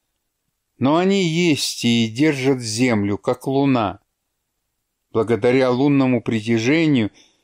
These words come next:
Земля не соскальзывает со своей оси. Вот и Миша, как луна. Он не делал научных открытий,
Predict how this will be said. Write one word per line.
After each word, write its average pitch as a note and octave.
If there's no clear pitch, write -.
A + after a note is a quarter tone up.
Земля E3+
не F3
соскальзывает A2
со G2
своей G#2
оси. G2
Вот G#3+
и A3
Миша, F3
как F3
луна. C#3
Он C3
не C#3
делал C3
научных G#2
открытий, G#2